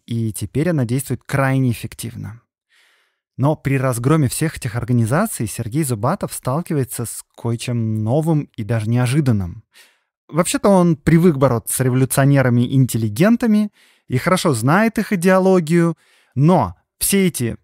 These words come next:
только что ликвидированные организации сделаны по-новому. Все они марксистские, и люди в них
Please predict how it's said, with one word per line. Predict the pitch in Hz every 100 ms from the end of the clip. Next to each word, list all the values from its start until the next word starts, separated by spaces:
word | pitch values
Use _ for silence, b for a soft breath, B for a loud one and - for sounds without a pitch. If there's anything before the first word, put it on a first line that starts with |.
| _ -
только | 175 185 -
что | - 143
ликвидированные | 120 - 156 151 156 123 120
организации | 113 131 131 135 202 - 135 110
сделаны | 107 151 170 156 131 -
по-новому. | - 143 151 151 113 98 95 - -
Все | - 139
они | 170 123 90 _ _
марксистские, | - 131 - - 160 135 - 117 98 - _
и | 139
люди | 135 165 185
в | 135
них | 101